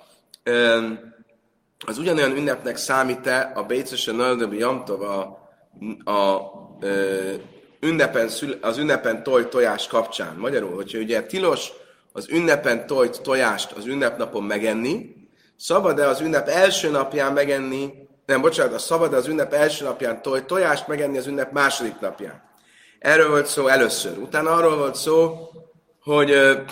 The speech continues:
ehhez hasonló kérdés, Rosh Hashanah két napja, amikor az ünnep két napja szigorúbban számít egy egységnek, egy Yom Richta, egy, egy hosszú napnak, mint a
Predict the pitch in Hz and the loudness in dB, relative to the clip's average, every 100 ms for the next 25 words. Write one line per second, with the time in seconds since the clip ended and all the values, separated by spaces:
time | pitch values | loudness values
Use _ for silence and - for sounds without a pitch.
0 | - - 113 127 151 131 143 160 175 147 | -16 -10 -2 2 2 0 -2 -2 0 0
1 | 127 120 131 117 123 131 - 143 160 165 | 0 -2 -2 0 0 -2 -4 -2 0 -2
2 | - 135 120 117 120 107 110 98 107 120 | -2 -2 -2 -4 -4 -4 -6 -8 -6 -4
3 | 185 - - _ _ _ _ 123 131 131 | -6 -8 -20 _ _ _ _ -4 -2 0
4 | 131 127 - 120 143 170 156 131 - - | 2 2 2 -2 0 2 2 2 -2 -16
5 | - _ - 170 165 165 139 135 135 120 | -20 _ -6 -2 -2 -2 -4 -2 -2 -2
6 | 117 - 214 220 170 139 120 123 120 - | -2 -4 0 2 4 2 0 0 0 -2
7 | 123 117 110 - 143 139 117 - - - | -2 -2 -6 0 2 2 0 -6 -18 -20
8 | - - _ - 143 - - 123 110 107 | -20 -20 _ 0 2 2 2 2 2 -4
9 | 85 - - _ _ 104 110 147 165 151 | -6 -14 -20 _ _ -12 0 4 6 6
10 | 123 131 151 - 98 87 87 _ 139 139 | 4 4 0 -4 -6 -6 -12 _ -6 -4
11 | 139 135 - 123 120 123 101 82 - _ | -4 -4 -2 0 0 0 -8 -12 -14 _
12 | _ _ _ - 135 120 113 | _ _ _ -6 -6 -2 -4